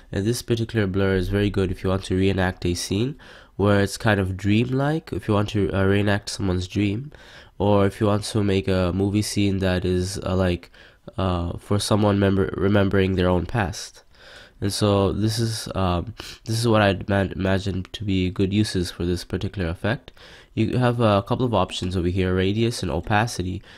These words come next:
If you increase the radius, you increase, like, the radius of the blur until they start overlapping, and then you can't really see much of a difference,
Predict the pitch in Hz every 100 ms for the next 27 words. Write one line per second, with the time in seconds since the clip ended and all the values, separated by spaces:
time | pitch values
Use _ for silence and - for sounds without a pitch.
0 | - - 101 107 101 - 131 127 104 101
1 | 110 98 90 90 95 95 - 110 110 -
2 | 95 90 90 85 73 82 98 104 113 110
3 | 113 120 120 127 180 - - - - 101
4 | - 110 101 101 98 107 98 - 104 98
5 | 95 90 - 90 87 90 87 - 90 90
6 | 90 90 - 90 87 82 87 82 107 -
7 | 95 131 - -